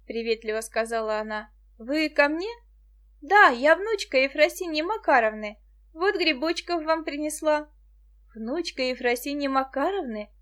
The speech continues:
Очень приятно. Заходите, девочки, заходите. Не бойтесь, у нас собаки нет». Она спустилась с крыльца и пошла навстречу девочкам.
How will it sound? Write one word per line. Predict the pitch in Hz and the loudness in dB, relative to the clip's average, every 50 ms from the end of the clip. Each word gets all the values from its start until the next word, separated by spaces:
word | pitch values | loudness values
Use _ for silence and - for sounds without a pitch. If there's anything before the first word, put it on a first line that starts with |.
| _ _ - | _ _ -8
Очень | - 226 233 233 - 226 226 220 | -4 -4 -4 -4 -4 -8 -6 -6
приятно. | - 240 247 247 240 233 220 220 - 208 208 226 _ _ _ _ _ _ - | -4 -4 0 4 4 4 4 2 -2 -10 -12 -12 _ _ _ _ _ _ -10
Заходите, | 247 277 320 - 453 403 359 302 226 - 240 233 | -6 -6 -4 -2 -2 -2 -2 -2 -6 -6 -8 -2
девочки, | 269 277 226 202 - - - 240 233 | -2 -2 -2 -2 -4 -8 -10 -10 -6
заходите. | 233 320 - - 427 330 262 233 - - 185 202 - _ _ _ _ _ _ _ - | -6 -6 -4 -4 -4 -4 -4 -6 -10 -10 -12 -14 -14 _ _ _ _ _ _ _ -8
Не | 359 381 | -8 -4
бойтесь, | 349 392 403 370 302 - 220 220 - - | 0 2 2 2 2 0 -4 -6 -4 -4
у | 294 | -6
нас | 339 403 403 339 - - | -4 -2 -4 -4 -2 -2
собаки | 311 262 240 262 269 277 - - | -2 -2 0 0 -2 -2 -4 -10
нет». | 220 208 202 208 196 - _ _ _ _ _ _ _ _ _ _ _ _ _ | -12 -10 -8 -8 -8 -8 _ _ _ _ _ _ _ _ _ _ _ _ _
Она | - 226 226 233 247 254 | -10 -8 -4 -2 -2 -4
спустилась | 254 - - 240 240 - - 262 262 247 233 233 233 | -4 -8 -12 -12 -12 -10 -8 -6 -4 -2 -4 -4 -6
с | - | -8
крыльца | - 247 233 233 233 233 - 320 311 | -10 -8 -8 -8 -8 -4 0 0 0
и | 294 302 | 0 0
пошла | - 214 - - 262 262 | -4 -6 -6 -4 -8 -6
навстречу | 247 226 214 214 - - 240 233 - - 262 | -4 -6 -6 -8 -8 -12 -12 -12 -10 -12 -14
девочкам. | 220 208 214 202 196 202 - - - - 185 208 226 | -10 -8 -8 -8 -8 -10 -14 -14 -14 -14 -14 -14 -16